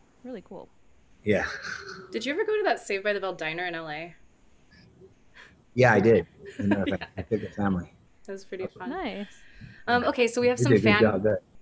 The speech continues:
Speaker 3: They did. It was really incredible. Um,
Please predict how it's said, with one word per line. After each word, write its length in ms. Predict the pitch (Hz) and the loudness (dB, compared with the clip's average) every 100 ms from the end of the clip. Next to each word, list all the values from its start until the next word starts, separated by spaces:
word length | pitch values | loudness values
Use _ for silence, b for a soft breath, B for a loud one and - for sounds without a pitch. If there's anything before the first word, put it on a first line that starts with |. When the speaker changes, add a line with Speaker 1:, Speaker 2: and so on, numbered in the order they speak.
| - | -2
Speaker 3:
They 140 | 240 247 | 0 2
did. 320 | 240 285 214 | 2 0 0
It 100 | 196 | -2
was 220 | 214 202 | -6 -6
really 260 | 208 208 196 | -6 -6 -6
incredible. 680 | 185 190 180 156 160 160 - | -8 -8 -8 -8 -10 -10 -14
Um, 420 | 185 190 185 185 | -14 -12 -12 -14